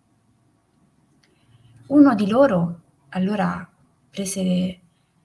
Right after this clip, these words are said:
la parola e chiese: "Ma non ti sei reso conto che durante quella terribile tempesta eravamo tutti a un passo dalla morte?" "Ah sì, certo",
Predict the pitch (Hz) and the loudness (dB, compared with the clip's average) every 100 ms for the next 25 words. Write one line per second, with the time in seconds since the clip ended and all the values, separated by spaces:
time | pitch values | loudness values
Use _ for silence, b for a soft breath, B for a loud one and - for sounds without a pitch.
0 | _ _ _ _ _ _ - 180 180 196 | _ _ _ _ _ _ -8 -4 0 0
1 | 220 185 170 - 175 170 175 175 - _ | 0 -2 -4 -6 -4 -4 -6 -12 -18 _
2 | _ _ _ _ _ _ _ _ _ - | _ _ _ _ _ _ _ _ _ -12
3 | 240 247 269 277 277 277 302 180 170 170 | -6 -2 -2 -4 -6 -2 0 0 -2 -4
4 | 170 170 175 170 165 - 165 170 B B | -6 -4 0 0 0 -2 -8 -8 B B
5 | - 214 202 220 233 220 196 190 180 180 | -8 -2 0 2 0 -2 -6 -2 -2 -2
6 | 185 180 214 202 185 170 170 170 165 175 | -2 -4 -6 -2 -2 -2 0 0 0 -2
7 | 175 - - 170 170 B B B B 226 | -2 -6 -10 -8 -8 B B B B -4
8 | 226 214 233 214 208 233 226 214 190 185 | -2 2 2 0 -8 -14 -16 -10 -8 -8
9 | 185 208 - 196 180 170 170 185 170 170 | -8 -12 -14 -14 -10 -8 -6 -6 -8 -12
10 | _ 170 170 - _ _ _ _ _ _ | _ -18 -18 -20 _ _ _ _ _ _
11 | _ _ _ _ _ _ _ _ _ _ | _ _ _ _ _ _ _ _ _ _
12 | - 330 294 - 233 277 _ _ _ _ | -12 -12 -10 -14 -14 -18 _ _ _ _
13 | _ - 165 - - 170 | _ -8 -8 -8 -14 -14